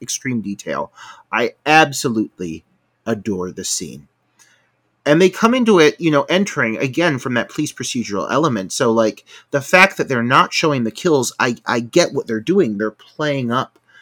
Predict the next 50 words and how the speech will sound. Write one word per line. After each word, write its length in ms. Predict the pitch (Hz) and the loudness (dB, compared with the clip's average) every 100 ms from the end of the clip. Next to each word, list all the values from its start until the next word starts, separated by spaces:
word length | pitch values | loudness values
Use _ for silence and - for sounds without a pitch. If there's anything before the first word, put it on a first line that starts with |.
| _ _ | _ _
that 320 | 120 110 - | -2 -2 -6
kind 280 | - 135 123 | -4 0 0
of, 100 | 110 | -2
you're 120 | 120 | -4
coming 320 | 123 143 131 | -6 -4 -2
into 200 | 120 113 | -4 -4
it 100 | 117 | -6
from 540 | - 127 117 110 107 104 _ - _ - | -4 0 2 2 -2 -8 _ -20 _ -6
Peter's 480 | - 160 123 143 - _ - | -4 0 -2 -4 -12 _ -12
viewpoint. 640 | 131 175 - - 90 - - | -4 -2 -2 -6 -8 -10 -10
You 200 | 131 151 | -2 0
weren't 260 | 139 117 | 0 -2
there 200 | 131 135 | 0 0
for 140 | 131 123 | 0 -4
the 80 | |
sequence. 500 | 113 - 120 - 67 | -4 -6 -6 -12 -12
So 160 | - 127 | -4 -2
you're 160 | 117 135 | 0 -2
coming 380 | - 139 135 | -4 -2 -2
in 160 | 135 120 | 0 0
and 200 | 117 117 _ - - | -2 -4 _ -20 -4
you 140 | 151 | 0
know 160 | 151 127 | 2 2
as 160 | 110 | 0
little 220 | 131 120 | 0 0
as 100 | 113 | -2
he 180 | - 131 | -2 -2
did. 160 | 101 82 | -2 -4
I 160 | 80 | -4
get 340 | 156 - 185 151 | -4 0 0 0
what 100 | 131 | -6
they're 120 | 117 | -8
doing, 320 | 110 180 143 | 0 2 2
but 140 | 110 - | -2 -6
they're 100 | 120 | -8
taking 480 | - 196 226 175 123 | 0 0 2 0 0
it 180 | 110 - - - _ | -2 -6 -20 -20 _
down. 240 | 143 135 | 4 4
So 140 | 127 156 | 4 -2
they're 220 | 113 156 | 2 4
making 240 | 196 247 | 4 4
such 180 | - - | 0 -2
specific 440 | - 170 147 123 - | -2 -4 -4 -8 -6
choices 460 | 110 113 - 165 | -4 -4 -4 -8
with 120 | 120 | -8
how 140 | - 113 | -6 -4
they're 120 | 101 | -4
handling 380 | 107 135 127 101 | -6 -6 -4 -6
this 320 | 95 - - - _ _ | -8 -10 -14 -20 _ _
that 320 | 127 120 - | -2 -2 -4